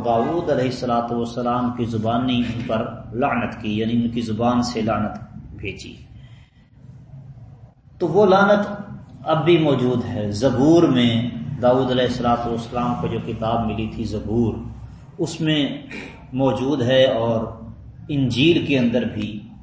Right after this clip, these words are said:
عیسیٰ علیہ السلام کی زبانی جو ان پر لعنت ہوئی وہ موجود ہے۔ لعنت کا مطلب ہوتا ہے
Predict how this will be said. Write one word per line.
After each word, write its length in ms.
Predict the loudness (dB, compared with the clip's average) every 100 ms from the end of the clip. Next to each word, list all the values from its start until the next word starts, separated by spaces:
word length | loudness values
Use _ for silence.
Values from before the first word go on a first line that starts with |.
| -20 -20 -20 -8
عیسیٰ 260 | -6 0 2
علیہ 160 | 2 0
السلام 360 | -2 -2 -2
کی 100 | -4 -6
زبانی 380 | -4 -4 -2 -4
جو 120 | -2
ان 140 | -4 -6
پر 140 | -6 -2
لعنت 340 | -2 -2 -4
ہوئی 140 | -8 -8
وہ 100 | -10 -10
موجود 460 | -10 -10 -12 -12
ہے۔ 120 | -14 -16 -18 -18 -20 -20 -20 -20 -20 -6
لعنت 420 | 2 6 6 4 4
کا 100 | 2
مطلب 280 | 2 2 2
ہوتا 400 | 2 2 2 2
ہے 100 | 2